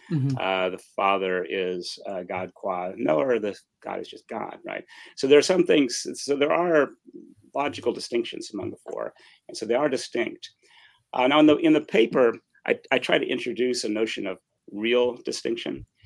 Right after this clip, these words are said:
Speaker 2: which is,
Speaker 1: Yeah.
Speaker 2: which goes beyond merely logical distinction. And, and then I define it in such a way that, uh, the three persons are really distinct from each other, but none of them is really distinct from, from God.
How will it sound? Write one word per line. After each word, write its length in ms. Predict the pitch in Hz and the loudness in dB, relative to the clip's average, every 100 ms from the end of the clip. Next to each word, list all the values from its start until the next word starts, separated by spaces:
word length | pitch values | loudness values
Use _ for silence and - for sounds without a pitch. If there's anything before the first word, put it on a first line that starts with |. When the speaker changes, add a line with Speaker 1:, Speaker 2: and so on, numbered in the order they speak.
| - - | -20 -12
Speaker 2:
which 200 | - 110 | -10 -4
is, 200 | 107 131 | -2 -2
Speaker 1:
Yeah. 60 | 131 | -4
Speaker 2:
which 160 | 98 | -4
goes 200 | - 127 | 2 2
beyond 460 | 110 113 104 113 113 | 2 0 0 0 0
merely 220 | 107 101 | -4 -4
logical 420 | 98 95 107 - | -4 -4 -4 -6
distinction. 580 | 120 117 131 127 156 147 - _ - - - - | -6 -6 -8 -6 -6 -8 -10 _ -20 -20 -18 -2
And, 360 | 117 120 120 | 2 2 2
and 180 | - 123 | -2 0
then 300 | 123 120 - | 0 0 -4
I 80 | - | -6
define 400 | 127 - 165 160 | -6 2 6 6
it 40 | 131 | 4
in 60 | |
such 220 | - 170 | 0 0
a 60 | 135 | 2
way 420 | 131 139 101 95 - | 2 4 2 0 -2
that, 300 | 104 110 - - - | -2 -2 -6 -14 -6
uh, 260 | 110 110 | -2 0
the 100 | 107 | -2
three 200 | - 143 | -2 -4
persons 520 | 120 - 139 135 113 | -6 -4 -4 -4 -6
are 140 | 107 92 _ | -6 -10 _
really 440 | 131 139 147 120 101 | -6 0 2 0 -2
distinct 360 | 110 - 107 | -6 -6 -8
from 140 | - 101 | -8 -12
each 140 | - | -10
other, 400 | 127 113 90 98 - _ _ _ - | -8 -4 -4 -6 -12 _ _ _ -4
but 160 | 117 | -2
none 240 | 113 143 147 | 0 2 2
of 60 | |
them 140 | 123 113 | 2 0
is 160 | 104 | -4
really 360 | - 113 120 107 | -10 -8 -6 -4
distinct 440 | 101 - 95 - - | -6 -8 -10 -12 -12
from, 240 | 95 92 | -12 -12
from 200 | - 92 | -12 -10
God. 260 | 95 92 | -8 -8